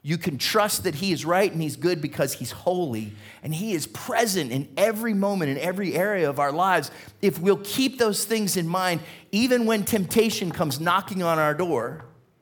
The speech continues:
it'll help us. The problem is when all we focus on is our doubts, our questions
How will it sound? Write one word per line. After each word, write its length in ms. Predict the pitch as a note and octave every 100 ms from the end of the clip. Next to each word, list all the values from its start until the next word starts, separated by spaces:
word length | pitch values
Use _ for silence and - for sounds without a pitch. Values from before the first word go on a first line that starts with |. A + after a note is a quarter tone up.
| _ _ _ _ F3+
it'll 160 | D#3+
help 320 | E3 A#3 -
us. 460 | D#3+ G#2+ - - - _ _ _ _ _ _ _ -
The 80 |
problem 460 | - A3+ A#3 A#3+ F#3
is 320 | E3+ D#3+ - - - _ _
when 260 | C#3 F#3 F3+ -
all 300 | E3+ G#3+ A#3+
we 160 | B3
focus 560 | G3+ A3+ A3 A3 F3 E3
on 520 | B2 G#2+ A2+ C#3 - - _ _ _ _ _ _ _
is 180 | E3+ E3+
our 140 | D#3+ C#3+
doubts, 580 | B2 D#3+ G3+ A3+ - -
our 120 | C#3+
questions 1160 | - G#3 G#3 G3+ - G#3+ G#3 G#3 G3 - -